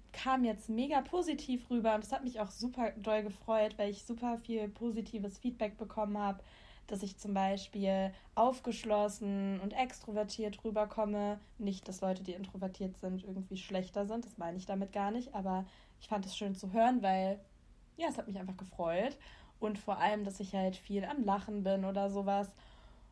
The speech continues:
und eine relativ positive Energie hab. Und ich fühle mich ja auch gerade noch so. Ich bin gerade zurück von der Reise gekommen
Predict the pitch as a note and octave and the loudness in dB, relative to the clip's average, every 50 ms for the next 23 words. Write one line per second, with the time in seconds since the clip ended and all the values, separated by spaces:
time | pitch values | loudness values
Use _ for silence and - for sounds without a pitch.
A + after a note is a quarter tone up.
0 | - - A3 A3 G#3 G3+ G3+ G3+ G3+ G3+ G#3 G#3+ G#3 G#3 G#3+ G#3+ G#3+ - C#4 - | -6 0 2 4 6 6 4 4 2 0 -2 2 2 4 4 4 2 0 -10 -4
1 | - F4+ F4+ D#4 C#4+ B3 F#3+ A3+ G#3 F#3+ F#3+ F#3 G3 G3 G3 F#3+ G3 G3+ G#3 G3 | 2 2 4 4 4 0 -2 -2 2 2 4 4 4 2 0 0 0 0 0 2
2 | G#3+ A3+ A#3 - - G#3+ A3 - - - - - D#4 E4 D4 A#3 G#3 G3 F#3+ G#3 | 2 2 0 0 -2 -8 -8 -8 -10 -10 0 4 6 6 6 6 2 0 0 0
3 | G3 F#3 G3+ F#3+ - - G3 F#3 F#3 F#3 F#3 F#3 F3+ F#3 F3+ F#3 F#3 - - F#3+ | 0 0 0 -2 -6 -6 -2 0 2 2 2 2 0 -2 -4 -4 -6 -6 -4 -2
4 | F#3 G3 G#3+ G#3 - - G3 G3 F#3+ - G#3 G#3 G#3 G#3 G#3 - B3 B3 A#3+ A#3+ | 0 0 0 -2 -4 -6 -6 -6 -4 -2 0 0 0 0 -4 -4 -2 -2 -2 0
5 | - A3+ G#3+ G#3 G#3 G#3 A#3 B3+ C4 C4 B3+ A#3+ B3 A3+ A3+ A3+ - - A#3 A3+ | -2 -2 0 0 2 4 4 4 4 4 2 0 -2 -4 -6 -8 -6 -2 0 2
6 | A3 A3 A3 A3 A3 G#3+ | 2 0 -2 -6 -8 -10